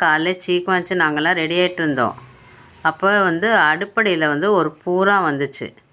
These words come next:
சரின்னு நான் அடிக்க போனா, நானும் என் பொண்ணும் அடிக்க போனா அது தப்பிச்சு போயிருச்சு.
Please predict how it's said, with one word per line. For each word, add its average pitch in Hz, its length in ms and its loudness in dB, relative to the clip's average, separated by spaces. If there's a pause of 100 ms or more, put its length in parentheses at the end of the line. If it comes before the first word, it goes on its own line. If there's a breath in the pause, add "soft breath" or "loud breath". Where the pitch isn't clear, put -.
(600 soft breath)
சரின்னு 196 540 2
நான் 190 220 2
அடிக்க 175 360 -2
போனா, 165 760 2
நானும் 151 360 2
என் 170 160 -6
பொண்ணும் 160 240 -2
அடிக்க 156 320 -2
போனா 170 280 -2
அது 185 380 -2
தப்பிச்சு 208 480 -4
போயிருச்சு. 131 380 -2